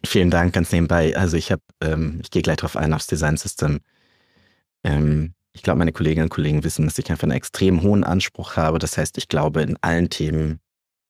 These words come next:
ähm, sind wir nicht gut genug. Ich muss immer ein bisschen aufpassen, dass das nicht zu demotivierend ist, weil fairerweise, wenn ich ehrlich zu mir selber bin, dann sind wir in vielen Themen einfach extrem gut. Aber das ist auch der Anspruch. Der Anspruch bei uns ist,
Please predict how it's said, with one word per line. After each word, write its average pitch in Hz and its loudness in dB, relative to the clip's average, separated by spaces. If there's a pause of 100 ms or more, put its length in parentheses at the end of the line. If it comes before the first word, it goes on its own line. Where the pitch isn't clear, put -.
ähm, 78 0
sind 78 -4
wir 76 0 (480)
nicht - 0
gut 90 -2
genug. 82 0
Ich - -4
muss 87 0
immer 82 0
ein 80 0
bisschen - -2
aufpassen, - -2
dass 80 -4
das - -8
nicht - -4
zu 85 -2
demotivierend 85 0
ist, 82 -4
weil 80 0
fairerweise, 80 0 (520)
wenn 82 0
ich - -4
ehrlich 90 0
zu 87 -2
mir 82 2
selber 82 2
bin, 80 0 (460)
dann 82 2
sind 90 2
wir 87 2
in 78 0
vielen 87 0
Themen 78 0
einfach 78 -4
extrem - 0
gut. - 0
Aber 82 2
das 87 -2
ist - -4
auch 73 -2
der - -2
Anspruch. 90 0
Der 73 -2
Anspruch 87 -2
bei 80 0
uns 87 2
ist, - -4